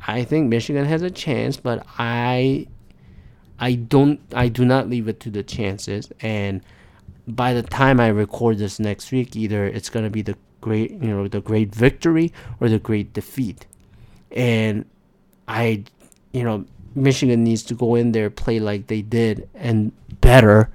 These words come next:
against this Washington line. And also same for the, uh, offensive side to protect against the Washington defense, who are really good.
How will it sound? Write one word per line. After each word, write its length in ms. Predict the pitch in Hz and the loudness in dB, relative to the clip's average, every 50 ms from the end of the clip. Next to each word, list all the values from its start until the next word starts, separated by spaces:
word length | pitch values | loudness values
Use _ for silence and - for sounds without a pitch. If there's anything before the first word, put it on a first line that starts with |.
| - - - | -12 -8 -4
against 380 | 117 110 107 110 110 110 - | -2 0 0 0 0 0 -2
this 180 | 120 113 - - | -6 -6 -6 -6
Washington 640 | 117 101 101 107 104 - - 123 104 - 113 107 104 | -4 -2 0 0 0 0 -2 -2 -2 0 0 0 0
line. 420 | 104 113 120 123 117 110 110 110 - _ _ _ - - - - - - - | 0 2 2 2 0 0 -2 -4 -6 _ _ _ -20 -20 -20 -20 -18 -8 -2
And 100 | 110 110 | 0 2
also 300 | 117 120 123 - - 107 | 4 4 2 2 0 -2
same 280 | 95 - 120 117 110 104 | 0 0 0 0 0 0
for 160 | - 113 107 | -2 -4 -4
the, 220 | 98 107 104 104 | -2 -2 0 0
uh, 280 | 101 98 101 - 107 107 | 0 0 0 0 0 0
offensive 640 | 104 - 131 127 120 - - 104 101 98 - - - | 0 2 2 0 0 0 -2 -4 -4 -4 -6 -12 -18
side 480 | - - 98 98 101 95 95 104 - - | -10 -6 -4 -2 -2 -2 -2 -2 -4 -4
to 240 | - 117 104 101 | -4 -4 -4 -4
protect 420 | - - - - - - 117 - - | -6 -10 -14 -14 -10 -10 -8 -8 -6
against 300 | 107 110 104 101 95 - | -6 -6 -6 -6 -6 -8
the 60 | 101 | -10
Washington 540 | 98 - 104 104 101 - 110 95 - 101 95 | -8 -8 -8 -6 -6 -6 -6 -6 -6 -8 -6
defense, 540 | - 120 135 143 143 - - 95 101 104 - | -2 0 0 0 0 -2 -4 -4 -4 -4 -4
who 120 | - 110 | -4 -4
are 60 | 101 90 | -4 -4
really 500 | 90 92 98 107 123 131 139 131 113 107 | -6 -6 -4 -2 0 2 2 2 0 0
good. 400 | 101 110 113 113 120 131 - | 2 2 2 4 2 2 -2